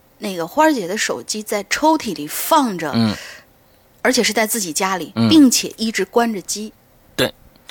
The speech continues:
Speaker 2: 而且还是个老手机。嗯。
Speaker 1: 这跟老手机倒是没什么关系，可是关着机，然后还能打通，而且还秒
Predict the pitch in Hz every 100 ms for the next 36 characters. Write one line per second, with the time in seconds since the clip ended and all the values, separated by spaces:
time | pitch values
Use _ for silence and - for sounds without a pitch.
0 | - - - 131 123 117 127 98 101 196
1 | 87 - - - _ - 104 87 - _
2 | _ _ _ - - - - 415 294 427
3 | 330 415 247 196 226 240 226 214 190 226
4 | 220 226 262 277 220 208 220 339 339 -
5 | - - - - 349 392 392 285 226 -
6 | 330 349 330 233 226 277 262 247 269 320
7 | 269 165 - - 285 294 220 247 180 220
8 | 294 269 180 -